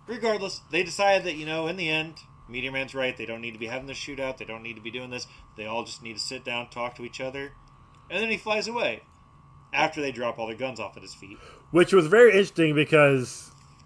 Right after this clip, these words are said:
Speaker 2: and today's politics aside, the cops were the first ones to drop their guns.
Speaker 1: Yeah, that's how you know it's a movie.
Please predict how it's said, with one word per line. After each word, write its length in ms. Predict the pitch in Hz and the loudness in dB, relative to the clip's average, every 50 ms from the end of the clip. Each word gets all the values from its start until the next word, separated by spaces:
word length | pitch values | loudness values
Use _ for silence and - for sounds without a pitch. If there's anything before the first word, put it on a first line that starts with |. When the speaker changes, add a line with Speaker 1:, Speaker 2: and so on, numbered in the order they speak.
| - - | -6 0
Speaker 2:
and 320 | 185 170 170 156 147 123 - - _ _ _ - - - - - - - - - - - - - - - | 2 4 4 4 0 -4 -8 -12 _ _ _ -20 -20 -20 -20 -20 -20 -20 -20 -20 -20 -20 -20 -20 -12 2
today's 1040 | - 185 180 135 117 139 170 175 180 185 180 180 180 165 156 139 - - - - - - - - - - _ - | 4 4 4 6 6 8 10 10 10 12 12 10 10 10 8 4 0 -6 -12 -14 -18 -20 -20 -20 -20 -20 _ 4
politics 480 | - 156 151 147 131 - 147 131 - | 6 8 8 8 6 4 2 0 0
aside, 500 | - - - - 156 143 131 120 120 110 - - - - - - - - | -4 0 4 6 6 6 6 4 0 -6 -12 -20 -20 -20 -20 -20 -4 -2
the 80 | 143 | -2
cops 420 | 135 - - - 170 202 220 - - | -2 0 4 6 8 8 6 6 4
were 100 | 196 175 | 4 4
the 100 | 147 139 | 4 2
first 420 | - - - 151 156 156 151 - | 0 0 2 4 4 4 4 0
ones 340 | 175 175 180 175 185 180 - | 0 2 2 2 2 -2 -6
to 160 | - - - 175 | -6 -6 -6 0
drop 260 | 147 180 180 180 180 | 2 4 4 4 4
their 120 | - 190 165 | 2 2 4
guns. 440 | 180 180 185 196 202 - - - - - - - _ - - _ - - - - - - | 4 4 2 2 0 -6 -12 -20 -20 -20 -20 -20 _ -20 -20 _ -20 -20 -20 -20 -18 -12
Speaker 1:
Yeah, 600 | 127 123 139 143 139 135 135 135 131 127 127 127 127 - _ _ - _ _ - | -6 -2 0 0 2 2 2 2 2 0 0 -2 -4 -10 _ _ -20 _ _ -6
that's 280 | 156 156 170 180 175 - | 0 0 0 2 2 0
how 60 | 185 | -2
you 120 | 180 165 143 | 0 0 -2
know 100 | 143 139 | -2 -4
it's 120 | 127 - | -6 -6
a 40 | 127 | -10
movie. 380 | 120 120 117 107 98 107 110 | -10 -10 -10 -10 -12 -14 -16